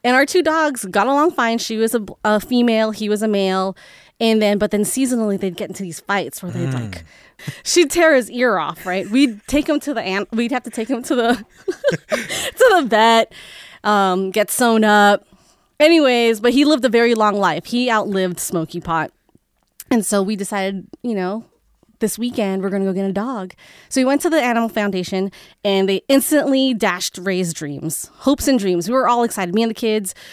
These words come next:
Speaker 1: We were all like, "We're gonna get a dog today." We showed up, and they're like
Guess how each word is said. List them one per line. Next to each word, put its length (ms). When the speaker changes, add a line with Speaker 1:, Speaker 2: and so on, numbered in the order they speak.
Speaker 1:
We 80
were 100
all 80
like, 140
"We're 100
gonna 120
get 120
a 40
dog 300
today." 560
We 80
showed 240
up, 140
and 80
they're 100
like 260